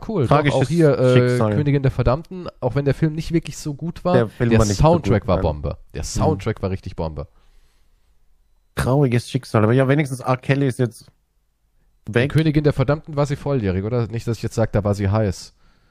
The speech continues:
Speaker 1: Und dann heißt es, „Boah, Kies, die war fünfzehn.“ Weil der
Speaker 2: Aber
Speaker 1: weiß
Speaker 2: die
Speaker 1: man
Speaker 2: ist
Speaker 1: ja
Speaker 2: ja,
Speaker 1: nicht.
Speaker 2: die ist ja bei dem Flugzeugabsturz, glaub ich, war sie einundzwanzig, oder? Ich hab's jetzt nicht vor mir.
Speaker 1: Ähm,
Speaker 2: Weiß nicht,
Speaker 1: als
Speaker 2: wann
Speaker 1: sie
Speaker 2: der Film war.
Speaker 1: gestorben ist,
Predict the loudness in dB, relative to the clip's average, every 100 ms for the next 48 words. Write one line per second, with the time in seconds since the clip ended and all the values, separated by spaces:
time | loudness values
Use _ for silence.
0 | _ _ _ _ -12 -4 -2 0 0 0
1 | 0 4 4 4 2 0 0 0 0 2
2 | 0 -2 -6 -6 -6 -12 _ _ _ _
3 | _ _ _ _ -2 2 4 4 2 2
4 | 2 0 -2 0 0 0 -2 -2 -4 -2
5 | -4 -4 -4 -4 -2 -2 -2 -2 0 0
6 | 0 0 -2 -2 -8 -6 -6 -4 -6 -10
7 | _ _ _ -20 -10 -6 -4 -2 0 -2
8 | _ _ _ 0 2 2 0 -6 _ _
9 | _ _ _ _ -4 0 0 -2 -2 2
10 | 4 2 2 0 0 0 0 2 0 -6
11 | -6 -6 -6 -12 -20 -20 -20